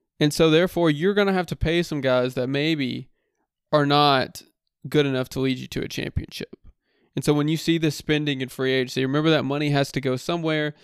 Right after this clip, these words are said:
The Knicks have become infatuated with Jalen Brunson, and while I don't understand all those moves, he's their guy, I guess. And maybe he leads their offense, you know, this year, and he proves he can do it, and maybe they try to go get some bigger stars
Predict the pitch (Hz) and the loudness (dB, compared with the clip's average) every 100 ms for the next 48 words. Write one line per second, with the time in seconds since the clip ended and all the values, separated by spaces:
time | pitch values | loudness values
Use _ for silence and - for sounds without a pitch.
0 | _ _ _ - 143 151 165 - 147 143 | _ _ _ -4 -2 2 0 2 0 0
1 | 147 139 127 139 135 139 135 135 131 139 | 0 -2 0 2 2 2 2 2 2 0
2 | 135 123 135 139 143 135 131 135 131 131 | -2 0 0 0 0 -2 2 2 2 2
3 | 143 156 143 131 143 139 101 135 135 131 | 0 0 -2 -2 0 0 0 0 0 -2
4 | 127 131 139 139 127 123 - _ _ _ | -4 -4 0 0 -2 -6 -14 _ _ _
5 | _ _ _ _ _ _ _ _ _ - | _ _ _ _ _ _ _ _ _ 0
6 | 147 143 151 165 151 202 185 127 123 110 | 2 2 2 2 4 4 2 2 0 -2
7 | 127 139 143 147 147 147 147 147 139 143 | -4 -2 0 2 2 0 0 0 0 0
8 | 135 143 143 151 147 - 147 143 143 143 | 2 2 0 -4 -4 -4 0 0 0 -2
9 | 139 147 190 165 135 151 151 147 143 135 | 0 0 0 -2 -2 -2 -2 -2 -4 -2
10 | 135 160 160 139 139 139 135 139 135 127 | 2 2 2 2 2 2 2 0 0 -2
11 | 123 127 - 127 127 123 - 131 123 123 | -4 -6 -6 -6 -4 -6 -6 -2 0 0
12 | 120 | -4